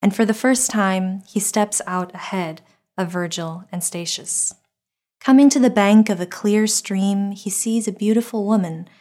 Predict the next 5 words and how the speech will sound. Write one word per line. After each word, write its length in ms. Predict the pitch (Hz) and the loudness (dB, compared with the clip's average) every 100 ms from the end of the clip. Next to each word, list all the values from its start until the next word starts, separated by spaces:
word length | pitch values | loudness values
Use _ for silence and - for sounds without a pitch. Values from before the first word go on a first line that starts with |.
| _ _ | _ _
singing, 640 | - - 233 226 226 233 226 | -4 4 8 8 8 6 2
dancing, 800 | - 185 190 190 208 196 196 190 | -2 -2 -2 -2 -4 -2 -4 -6
and 140 | 175 170 | -8 -6
gathering 420 | 175 175 175 170 | -8 -6 -8 -8
flowers, 840 | - 170 165 165 160 180 - - | -10 -10 -8 -10 -12 -8 -6 -6